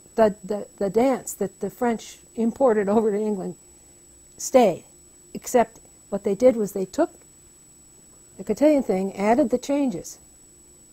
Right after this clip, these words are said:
and eventually the people got tired of doing the changes.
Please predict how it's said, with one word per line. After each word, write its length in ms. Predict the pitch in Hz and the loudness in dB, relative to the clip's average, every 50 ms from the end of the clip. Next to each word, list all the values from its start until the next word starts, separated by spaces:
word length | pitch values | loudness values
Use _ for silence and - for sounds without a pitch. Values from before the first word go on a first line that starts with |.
| _ _ _ _ _ _ _ _ _ _ _ _ _ _ _ | _ _ _ _ _ _ _ _ _ _ _ _ _ _ _
and 140 | - 208 214 | -4 -2 -2
eventually 800 | 220 214 240 269 339 349 - - 269 226 190 185 180 185 190 180 - _ _ _ _ _ _ _ | 2 2 2 2 2 0 -2 -4 -4 -4 -2 -4 -4 -6 -8 -10 -14 _ _ _ _ _ _ _
the 60 | 226 | -2
people 240 | - 302 359 349 330 | 2 4 4 4 4
got 180 | 247 247 233 - | 2 0 0 0
tired 320 | - - 277 277 269 254 | -2 0 2 2 2 2
of 60 | 220 | 0
doing 220 | 208 240 233 226 214 | -2 -2 -2 0 -2
the 60 | 202 | -4
changes. 540 | 196 - 311 320 320 269 - - - - - | -4 -4 -4 -2 -2 -4 -6 -8 -14 -16 -20